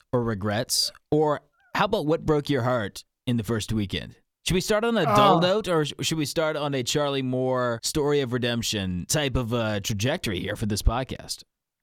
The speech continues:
Speaker 2: Yeah, I think we start with the optimism of the tournament. You know, I don't, I don't like to start negative. You know, Harvey Penick always said, the famous golf instructor, "Don't, don't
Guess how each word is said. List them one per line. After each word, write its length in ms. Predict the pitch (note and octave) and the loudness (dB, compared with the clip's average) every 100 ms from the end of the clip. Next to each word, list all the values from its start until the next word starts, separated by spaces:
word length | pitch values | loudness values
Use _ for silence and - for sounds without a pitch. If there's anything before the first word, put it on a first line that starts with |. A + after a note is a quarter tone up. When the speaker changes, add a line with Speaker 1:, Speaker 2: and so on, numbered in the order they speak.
| _ D#4+ | _ 0
Speaker 2:
Yeah, 140 | B3 | 2
I 200 | C4 B3+ | 6 6
think 240 | B3+ F#4+ G#4+ | 6 2 0
we 120 | D#4 | 2
start 360 | - - B3+ A3 | 2 4 4 4
with 140 | F#3+ | 2
the 120 | G#3 | 2
optimism 800 | G3 G3 G#3+ G#3+ F#3 F#3 E3 F3 | 4 4 4 2 2 2 0 -2
of 140 | E3 D#3 | -4 -6
the 100 | E3 | -6
tournament. 600 | - F#3+ E3+ D#3+ D#3+ G3 | -2 -2 -2 -4 -8 -8
You 140 | F#3 | -4
know, 120 | F3+ | 2
I 140 | F#3 G#3+ | 4 6
don't, 180 | C#4 C#4+ | 6 4
I 160 | C4 | 4
don't 140 | C#4+ D#4 | 4 6
like 200 | D4 C#4+ | 6 4
to 80 | A#3+ | 0
start 400 | - A3 G#3 F#3+ | 2 4 4 4
negative. 640 | F#3 F#3 E3+ C#3+ C#3+ C#3 | 2 2 -2 -6 -8 -10
You 160 | E3 D#3+ | -10 -8
know, 260 | E3 E3+ | -6 -4
Harvey 400 | E3 A3 A#3+ A#3+ | -2 0 2 2
Penick 480 | G#3 A3+ G#3 E3+ D#3 | 0 0 -2 -4 -4
always 380 | F3+ E3+ E3+ E3 | -4 -2 -4 -4
said, 180 | F3 D#3+ | -6 -6
the 60 | |
famous 400 | F3+ A3 A3+ G#3 | 0 4 4 4
golf 260 | A3 F#3+ F#3 | 4 4 4
instructor, 580 | E3+ - E3 - D#3 C#3+ - - - | -4 -6 -8 -8 -14 -14 -20 -20 0
"Don't, 360 | G#3+ B3+ C4+ G#3+ | 6 8 6 8
don't 480 | C4+ D4+ C#4+ C4+ | 8 8 2 -8